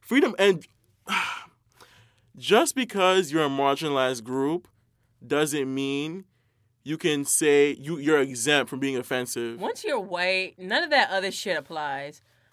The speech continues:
Speaker 2: Like, if you're white and gay, you're still
Speaker 1: You're
Speaker 2: white.
Speaker 1: still white.
Speaker 2: If you're white and,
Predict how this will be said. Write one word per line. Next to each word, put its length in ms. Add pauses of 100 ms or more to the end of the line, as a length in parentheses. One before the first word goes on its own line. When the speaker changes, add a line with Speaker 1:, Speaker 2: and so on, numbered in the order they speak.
Speaker 2:
Like, 120
if 100
you're 160
white 340
and 160
gay, 540 (220)
you're 140
still 320 (160)
Speaker 1:
You're 120
Speaker 2:
white. 80
Speaker 1:
still 460
white. 280
Speaker 2:
If 40
you're 140
white 280
and, 380